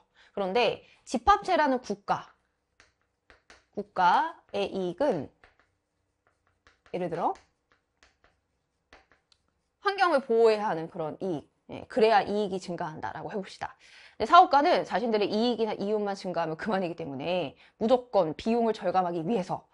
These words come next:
환경이 파괴되든 말든, 예, 유해 물질을 막 내뿜는 물건을 만들었다고 해볼게. 그러면 그것이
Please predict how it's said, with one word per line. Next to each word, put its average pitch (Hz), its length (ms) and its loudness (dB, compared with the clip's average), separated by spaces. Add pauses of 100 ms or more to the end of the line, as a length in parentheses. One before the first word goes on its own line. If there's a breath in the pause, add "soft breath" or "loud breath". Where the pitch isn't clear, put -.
(240 soft breath)
환경이 311 580 4
파괴되든 294 480 0
말든, 180 460 2 (300)
예, 175 220 -6
유해 254 220 2
물질을 220 380 0
막 - 80 -6 (200)
내뿜는 220 500 -2
물건을 180 400 -2
만들었다고 175 600 -6
해볼게. 190 400 -8
그러면 180 280 -4
그것이 190 560 0